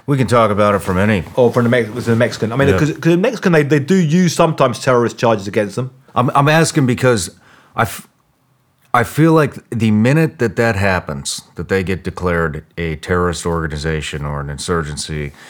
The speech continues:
Speaker 1: funding is going to come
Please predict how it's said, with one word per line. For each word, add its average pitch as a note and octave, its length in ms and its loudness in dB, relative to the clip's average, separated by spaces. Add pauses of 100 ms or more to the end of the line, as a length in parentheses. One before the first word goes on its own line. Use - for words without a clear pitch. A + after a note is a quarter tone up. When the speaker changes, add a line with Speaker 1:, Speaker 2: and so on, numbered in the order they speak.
(1040)
Speaker 1:
funding F2 760 -2 (840)
is F2 180 -6
going F2+ 320 -2
to D#2 80 -6
come D#2+ 680 -4